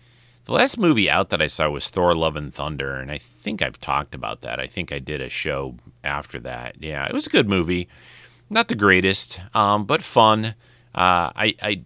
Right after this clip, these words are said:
I, I, a lot of people haven't really liked funny Thor. You know, movies, the last couple have been kind of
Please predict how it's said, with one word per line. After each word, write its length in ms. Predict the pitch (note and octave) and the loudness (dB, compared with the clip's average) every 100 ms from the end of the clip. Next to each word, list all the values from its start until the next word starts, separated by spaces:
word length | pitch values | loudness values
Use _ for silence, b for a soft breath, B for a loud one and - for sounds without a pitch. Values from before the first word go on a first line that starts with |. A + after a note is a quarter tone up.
| _ _ _ - C2 D2 C#2+ | _ _ _ -20 -20 -16 -8
I, 180 | E2 G#2+ | -6 -6
I, 140 | D2 A2 | -6 -4
a 100 | F2 | 4
lot 160 | B2+ | 4
of 80 | A2+ | 6
people 420 | A2 G2 G2 F2+ D#2 | 2 2 2 0 -2
haven't 340 | E2+ F#2 F2+ | -2 0 0
really 240 | D#2 F2+ E2+ | -2 -2 -2
liked 340 | D#2 E2 D#2 | -2 -2 -4
funny 460 | - - E2+ E2 D#2 | -10 -6 -4 -4 -6
Thor. 400 | - D#2 D2 D2 | -4 -4 -4 -4
You 140 | D2+ | -6
know, 100 | D2+ | -6
movies, 360 | C#2+ D2 D2+ D2+ | -6 -8 -6 -6
the 80 | D2 | -6
last 220 | D2 - | -6 -6
couple 300 | - D2+ D2+ | -6 -6 -6
have 100 | C#2+ | -6
been 140 | D#2 | -8
kind 240 | C#2+ D2 C#2+ | -8 -8 -8
of 220 | C#2 | -12